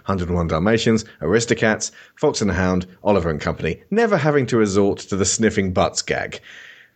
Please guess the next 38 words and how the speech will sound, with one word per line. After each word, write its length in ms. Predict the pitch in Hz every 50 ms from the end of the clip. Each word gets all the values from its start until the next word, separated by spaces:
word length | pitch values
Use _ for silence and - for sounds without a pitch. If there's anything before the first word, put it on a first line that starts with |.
| _ _ _
Well, 140 | - 135 139
this 240 | 139 165 156 - 170
is 100 | 151 143
a 80 | 156
DreamWorks 720 | 131 113 135 147 147 123 113 104 95 90 90 - - - -
clone, 460 | - 123 110 82 - - 117 113 104
so 560 | - - - 104 90 90 92 92 92 - - - _ _ _ _ _ _ _ _ -
butts. 600 | 107 76 - - - - - - - - - - _ _ _ - -
It's 200 | 170 - - 190
like 240 | 202 214 208 208
the 80 | 214 175
bone 880 | 139 123 - - 160 151 151 151 151 151 156 156 156 156 147 131 - - _ _ _
curtains 680 | - - 143 135 131 123 - 92 92 87 82 73 - -
again. 380 | 87 - - 92 78 73 71 65
It's 120 | 92 107
like 300 | 123 95 87 107 117 123
that 180 | 131 135 120 135
there 160 | 143 143 143
is 80 | 143 139
a 60 | 131
checklist 580 | - - - 170 160 - - 131 117 110 -
of 60 | 113 -
things 500 | - - - 143 139 139 139 139 123 123
that 120 | 135 117
we 180 | 110 127 117 113
know 240 | 113 113 110 110
about 400 | 107 104 107 107 104 95 - 95
dogs. 240 | 117 113 110 107 - -
I 60 | 131
mean, 180 | 135 135 135
I'm 300 | - 143 156 160 165 180
not 320 | 185 180 - - - - -
going 320 | 143 139 131 127 123 117
to 100 | 110 113
go 220 | 107 117 117 110 110
and 120 | 104 104
see 220 | - - 107 95 92 - _ -
Pets 720 | - - 113 110 113 110 - - - - - - -